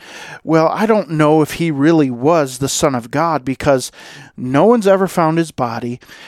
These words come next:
They can't prove, you can't prove to me that Jesus ever actually existed." Well, actually, you can.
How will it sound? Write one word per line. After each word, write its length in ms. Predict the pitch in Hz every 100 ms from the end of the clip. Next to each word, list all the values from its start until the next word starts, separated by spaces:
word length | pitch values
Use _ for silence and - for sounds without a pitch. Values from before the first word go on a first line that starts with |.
| - -
They 220 | 127 120
can't 420 | - - 202 220
prove, 500 | - 233 220 220 185
you 160 | 185 202
can't 260 | - 247 -
prove 420 | - 220 247 -
to 120 | 202
me 240 | 175 143 139
that 200 | 135 135
Jesus 460 | 151 175 170 - -
ever 320 | 143 156 151 -
actually 640 | 143 - - 143 131 139
existed." 800 | 131 - 127 160 - 143 143 - - - - - _ _
Well, 240 | 147 143 -
actually, 420 | 175 - - 180
you 160 | 151 156
can. 560 | - 117 196 143 110